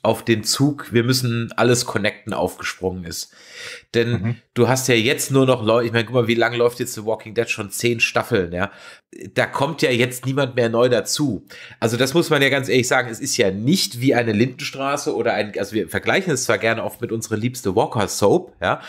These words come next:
Speaker 1: aber es ist jetzt nicht so, dass du mal eben in Staffel sieben, Folge acht einfach reinspringen kannst und sagen kannst, „Ach, da bleibe ich jetzt bei.“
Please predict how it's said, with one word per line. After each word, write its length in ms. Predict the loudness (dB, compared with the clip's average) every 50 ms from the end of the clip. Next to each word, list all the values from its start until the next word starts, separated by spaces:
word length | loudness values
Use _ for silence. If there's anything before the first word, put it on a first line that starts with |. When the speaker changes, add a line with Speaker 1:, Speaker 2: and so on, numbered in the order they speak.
| -16 -16 -16 -16 -18 -12 _ 0
Speaker 1:
aber 460 | 2 4 4 4 4 4 4 2 2
es 120 | -2 -2 -2
ist 220 | -4 -4 -2 0
jetzt 240 | 0 0 0 -2 -4
nicht 240 | -2 -2 -2 -2 0
so, 160 | 2 4 4
dass 180 | 4 2 0 0
du 100 | 0 0
mal 240 | 2 2 2 2 2
eben 440 | 2 2 2 2 0 -2 -4 -4 -2
in 380 | 0 0 0 0 -2 -6 -10 -10
Staffel 400 | -6 -2 -2 0 0 2 0 0
sieben, 360 | 0 0 -2 -2 -2 -4 -6
Folge 480 | -4 0 2 2 4 4 4 4 4 4
acht 240 | 2 -2 -2 -2 -2
einfach 300 | -2 0 0 -2 0 0
reinspringen 520 | 2 2 2 0 -2 -2 -2 0 0 0
kannst 260 | -2 -2 -2 -2 -4 -4
und 40 |
sagen 140 | -4 -2 0
kannst, 180 | 0 -2 -2 0
„Ach, 140 | 0 0 2
da 120 | 0 -2
bleibe 300 | 0 2 4 4 4 2
ich 100 | 0 -2
jetzt 200 | -6 -8 -8 -8 -8
bei.“ 300 | -8 -8 -8 -10 -16